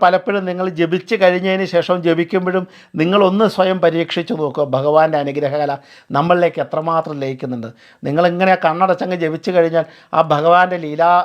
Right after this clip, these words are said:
വിലാസങ്ങളൊക്കെ നമ്മൾ ഓർത്ത്, ആ ഭഗവാന്റെ സ്വരൂപമൊക്കെ ഓർത്ത്, ആ ദ്വാരകയൊക്കെ ഓർത്ത്,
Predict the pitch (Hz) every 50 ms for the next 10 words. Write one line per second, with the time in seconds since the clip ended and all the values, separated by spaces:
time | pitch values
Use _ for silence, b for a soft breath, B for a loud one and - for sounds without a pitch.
0 | - - _ - - - 147 151 165 143 156 160 170 170 170 - 208 180 170 160
1 | 160 151 180 160 156 160 165 156 147 139 143 143 - 165 156 151 B B B B
2 | B - 156 147 143 143 156 170 175 170 170 - - 160 143 156 170 180 185 180
3 | 175 175 175 175 156 151 156 - 156 131 127 B B B B B B - 143 156
4 | 170 170 160 139 123 123 120 147 139 139 139 135 143 165 185 185 185 180 170 -
5 | 170 156 151 156 151 -